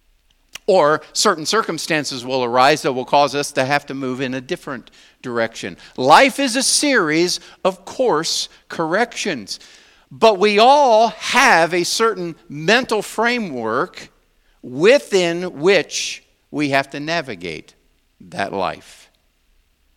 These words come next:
Now, we might call this mental framework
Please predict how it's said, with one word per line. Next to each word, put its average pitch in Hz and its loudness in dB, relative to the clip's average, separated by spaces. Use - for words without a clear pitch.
Now, 117 -4
we 127 -4
might 170 2
call 143 2
this 120 -2
mental 127 -6
framework 107 -8